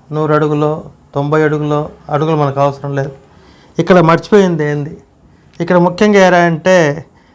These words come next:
ఏ స్థానం ఎత్తుకున్నా కానీ దాన్ని తొమ్మిదితో భాగించాలి.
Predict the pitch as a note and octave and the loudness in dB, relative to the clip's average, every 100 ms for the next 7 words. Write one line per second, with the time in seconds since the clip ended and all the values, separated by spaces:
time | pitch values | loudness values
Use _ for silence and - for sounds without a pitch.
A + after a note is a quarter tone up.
0 | - F3 G3 G3 F#3+ F#3 G3 F#3+ F3+ D3 | -6 -2 0 0 0 2 2 -2 -4 -6
1 | F3 E3 D#3+ D#3 D3+ D#3 F3+ G3+ D#3+ D#3 | -6 -2 -2 -2 -2 -2 -4 -4 0 0
2 | D#3 D3+ - F3 G3 G3+ F3 C#3+ D3+ D#3 | 0 -4 -6 -4 -4 -2 -4 0 0 0
3 | D3+ - C#3 C#3 C#3+ D3 C#3+ | -6 -2 -2 0 -2 -2 -6